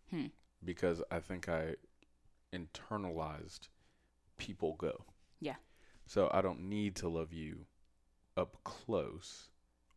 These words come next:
Speaker 2: or too vulnerably because that is where pain gets involved.
Speaker 1: Hmm.
Speaker 2: If we can keep everything kinda light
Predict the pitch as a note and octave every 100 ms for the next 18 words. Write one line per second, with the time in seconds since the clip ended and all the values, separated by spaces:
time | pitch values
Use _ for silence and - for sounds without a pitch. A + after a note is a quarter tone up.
0 | - F2+ D#2 - - A2+ A2+ G#2 G2 F2
1 | - E2+ D#2+ D2 - D#2+ C#2 E2 F#2 _
2 | _ _ _ F#2 E2+ F#2+ F2 D#2+ D#2 D#2
3 | - - _ _ _ _ _ _ _ _
4 | - - D#2+ E2+ E2+ D#2 - - _ _
5 | _ _ _ _ - E2 D#2+ D#2 D#2 -
6 | F#2 D#2+ D#2 D#2 - - - - E2 D#2+
7 | - C#2+ C#2+ A#1+ - - E3+ C#3+ - -
8 | - F#2 F#2+ F#2+ - F#2+ E2+ E2+ F2 F2+
9 | E2 G#2 F2+ D#2 E2+ E2+